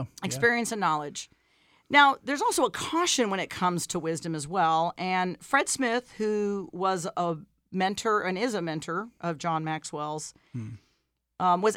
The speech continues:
Speaker 2: asked why highly successful people often sabotage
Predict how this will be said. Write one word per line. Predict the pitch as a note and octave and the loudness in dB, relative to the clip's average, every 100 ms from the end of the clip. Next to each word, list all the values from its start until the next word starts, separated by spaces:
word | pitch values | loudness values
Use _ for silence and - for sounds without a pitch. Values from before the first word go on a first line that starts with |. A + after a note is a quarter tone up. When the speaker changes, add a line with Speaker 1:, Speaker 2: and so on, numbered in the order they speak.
| - | 6
Speaker 2:
asked | A#3 B3 - | 8 6 4
why | G3+ F3+ F#3+ G#3 A3 | -4 0 4 4 4
highly | A3 G#3+ | 4 4
successful | G#3+ - - F#3+ G3 | 2 -4 -4 -4 -4
people | - G3 F#3 - | -4 -6 -4 2
often | F3 F3+ - E3+ | 4 4 2 -6
sabotage | - F#3+ F3+ G#3 - G#3 F#3+ F3+ F3 E3+ | 0 4 4 4 -2 4 6 6 4 0